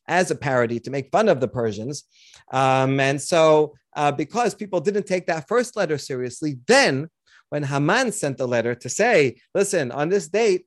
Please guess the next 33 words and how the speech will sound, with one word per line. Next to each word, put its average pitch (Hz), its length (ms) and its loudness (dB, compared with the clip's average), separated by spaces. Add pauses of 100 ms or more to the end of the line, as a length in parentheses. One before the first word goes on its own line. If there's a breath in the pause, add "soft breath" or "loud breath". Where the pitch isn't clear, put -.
(140)
everybody 190 420 -2
should 175 200 -12
rise 175 280 -4
up 175 100 -12
and 156 140 -6
kill 196 180 -6
the 170 140 -4
Jews," 180 480 -2 (320)
they - 140 -14
already 220 360 -2
weren't 208 320 -4
taking 208 440 -6
any 262 240 0
letters 202 380 4
seriously 151 640 -2 (200 soft breath)
because 196 440 2
the 180 80 -2
government 196 420 0
already 185 260 0
made 180 280 -2
fools 240 340 0
of 151 120 -10
themselves. 113 580 -8 (200 soft breath)
And 147 160 0
so 180 520 4 (160)
this 202 200 -2
was 180 160 -4
actually, 180 840 -2 (140)
uh, 147 580 0
a, 151 200 0 (160)
a 135 140 -6
fantastic, 156 840 -4
providential, 208 880 0